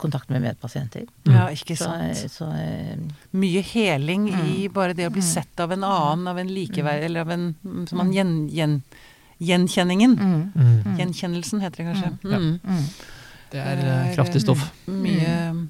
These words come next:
Speaker 3: mm. Men jeg har lyst til å snakke litt grann om kunst, eh, kunstterapien også.
Speaker 1: Mm.
Speaker 3: Eh, hva er det i den som, eh, hva er det som er så helende med å skape?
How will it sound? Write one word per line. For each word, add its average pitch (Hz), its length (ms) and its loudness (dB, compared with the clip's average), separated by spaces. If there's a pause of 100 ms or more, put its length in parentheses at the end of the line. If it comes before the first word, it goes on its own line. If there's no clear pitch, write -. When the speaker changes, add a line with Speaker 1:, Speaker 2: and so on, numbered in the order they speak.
(100)
Speaker 3:
mm. 170 340 -4 (420)
Men 240 80 2
jeg 240 80 4
har 254 80 4
lyst 233 200 2
til 220 80 -2
å - 20 -2
snakke 214 260 0 (120)
litt 220 160 -2
grann 175 300 2
om 170 260 2
kunst, - 500 0
eh, 147 800 2
kunstterapien 160 640 -2
også. 160 320 2
Speaker 1:
Mm. 202 380 0 (640)
Speaker 3:
Eh, 175 260 2
hva 175 460 6
er 165 40 4
det 202 120 4
i 240 40 2
den 156 340 6
som, 185 380 2
eh, 175 520 2 (380)
hva 190 320 4
er 151 40 2
det 180 140 -2
som 214 160 0
er 165 120 2
så 202 180 -4
helende 175 340 2
med 190 160 2
å 202 60 0
skape? 170 500 0